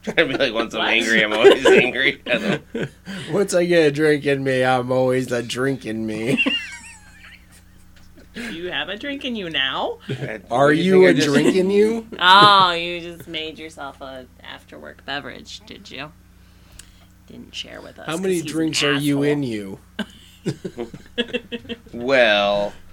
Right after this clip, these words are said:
Speaker 1: little did you guys know
Speaker 2: You get to
Speaker 1: that
Speaker 2: drink at work, don't you?
Speaker 1: Yeah. <laughs>
Speaker 2: Yeah.
Speaker 3: Yeah.
Speaker 2: Asshole. So does Josh.
Speaker 3: I can. I haven't in a while. Morale's been low.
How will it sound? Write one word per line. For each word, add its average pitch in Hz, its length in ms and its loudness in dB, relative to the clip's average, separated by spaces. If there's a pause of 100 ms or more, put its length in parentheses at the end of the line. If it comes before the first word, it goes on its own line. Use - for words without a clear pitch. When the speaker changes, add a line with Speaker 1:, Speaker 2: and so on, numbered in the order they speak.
(380)
Speaker 1:
little 208 200 -4
did 196 200 -8
you 180 80 -4
guys 151 260 -2
know 110 960 -2
Speaker 2:
You 143 60 -8
get 240 100 -4
to - 60 -2
Speaker 1:
that 196 80 -2
Speaker 2:
drink 185 180 -6
at 151 100 -8
work, 165 220 -6
don't 147 260 -6
you? 131 220 -10 (160)
Speaker 1:
Yeah. 98 320 -4
<laughs> 160 200 -2
Speaker 2:
Yeah. 131 360 -6
Speaker 3:
Yeah. 92 220 -14 (140)
Speaker 2:
Asshole. 127 460 -10
So 220 160 -8
does 180 180 -8
Josh. 131 520 -12 (240)
Speaker 3:
I 147 100 -8
can. 95 640 -12 (320)
I 110 80 -8
haven't 92 340 -12
in 95 120 -12
a 98 80 -10
while. 98 340 -12 (260)
Morale's 151 440 0
been 78 300 -16
low. 82 380 -14